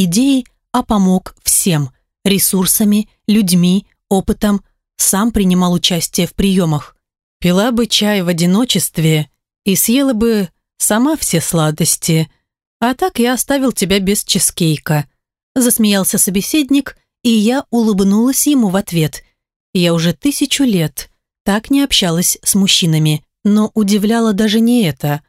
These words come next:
а то, что мне было комфортно – в компании Антона.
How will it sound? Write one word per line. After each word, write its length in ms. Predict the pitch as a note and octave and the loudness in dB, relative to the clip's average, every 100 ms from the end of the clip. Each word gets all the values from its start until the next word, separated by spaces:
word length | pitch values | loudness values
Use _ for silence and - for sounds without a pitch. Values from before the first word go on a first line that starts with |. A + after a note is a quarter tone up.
| _ _ | _ _
а 160 | F3 | -2
то, 300 | E3 G3 B3 - _ - | 0 -2 -2 -4 _ -8
что 300 | - - G3+ | -6 -2 2
мне 260 | G#3 C4 | 2 2
было 240 | A#3+ A#3+ A#3 | 0 -2 -2
комфортно – 920 | - G#3 - - C#4 - E3 D3+ D3 _ _ | -2 -2 -2 -2 -2 -2 -2 -2 -4 _ _
в 80 | - | -4
компании 540 | C#4 B3+ F#3 E3+ E3 | -2 0 0 0 2
Антона. 600 | E3+ F3 E3+ D3 C#3+ | 0 -2 -2 0 -2